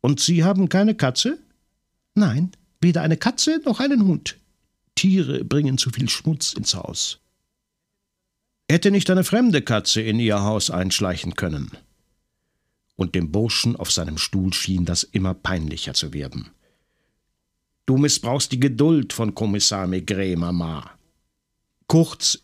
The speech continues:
Sie wissen nicht, Madame, wer in Ihre Wohnung eindringt.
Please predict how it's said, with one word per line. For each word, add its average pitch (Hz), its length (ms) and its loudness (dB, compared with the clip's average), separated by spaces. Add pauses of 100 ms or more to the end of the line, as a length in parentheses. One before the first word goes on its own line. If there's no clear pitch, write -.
(100)
Sie 110 260 2
wissen 117 300 2
nicht, 101 280 -2
Madame, 92 580 -2
wer 101 260 0
in 107 140 -2
Ihre 92 340 -2
Wohnung 92 340 -2
eindringt. 82 680 -6